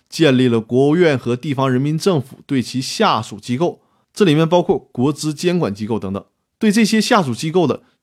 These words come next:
第二次转授权。企业国有资产法第十一条当中是这样规定的：国务院国有资产监督管理机构和地方人民政府按照国务院的规定设立的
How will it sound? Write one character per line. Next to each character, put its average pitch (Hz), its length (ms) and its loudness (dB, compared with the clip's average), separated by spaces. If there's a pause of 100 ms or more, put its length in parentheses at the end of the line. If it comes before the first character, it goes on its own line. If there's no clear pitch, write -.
(120)
第 190 140 2
二 156 160 4
次 - 340 -8
转 - 160 -10
授 120 140 -6
权。 - 160 -12 (1300)
企 - 300 -4
业 185 160 6
国 175 160 4
有 175 120 6
资 160 140 -4
产 156 180 0
法 127 140 2
第 147 160 -6
十 139 220 -6
一 170 100 -4
条 135 160 2
当 135 100 0
中 131 140 0
是 127 120 -6
这 139 80 -2
样 123 100 -2
规 120 100 -2
定 131 160 -2
的： - 140 -8 (720)
国 160 160 6
务 220 100 6
院 170 320 2
国 156 220 4
有 143 140 4
资 156 180 -8
产 120 140 0
监 143 160 0
督 147 80 -2
管 151 160 0
理 123 80 2
机 147 180 -6
构 170 240 -2
和 123 240 -4
地 139 220 -4
方 147 160 0
人 139 100 0
民 156 100 -4
政 160 220 -2
府 - 280 -14
按 220 220 6
照 180 140 4
国 147 240 2
务 208 100 4
院 226 160 4
的 175 120 0
规 196 240 0
定 190 160 0
设 170 340 0
立 160 160 2
的 123 240 -2